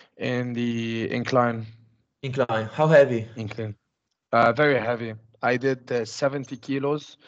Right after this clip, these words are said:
Speaker 1: for, um, for seven or eight, but, uh, I could have done more.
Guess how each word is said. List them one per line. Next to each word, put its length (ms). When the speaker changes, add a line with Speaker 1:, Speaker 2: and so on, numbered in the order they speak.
Speaker 1:
for, 480
um, 540
for 360
seven 480
or 220
eight, 500
but, 260
uh, 220
I 100
could 140
have 140
done 40
more. 260